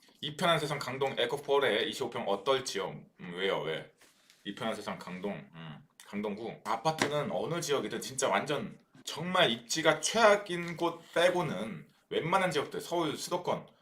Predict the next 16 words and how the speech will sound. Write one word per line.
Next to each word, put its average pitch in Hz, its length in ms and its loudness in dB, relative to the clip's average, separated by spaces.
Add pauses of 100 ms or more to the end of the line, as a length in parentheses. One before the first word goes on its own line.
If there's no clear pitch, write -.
(160)
그리고 135 300 4
그렇게 123 240 -2
서울 165 320 2
핵심지, 185 600 -2 (140)
강동구는 165 560 -2
또 156 220 0 (180)
그 - 160 -10
핵심 170 240 -4
지역 156 220 -2
중에 147 140 -2
하나이지 147 760 -2
않습니까? 90 720 -2 (160)
거기에 131 320 0
이제 123 340 -2 (160)
웬만한 151 440 2
아파트는요, 113 760 -4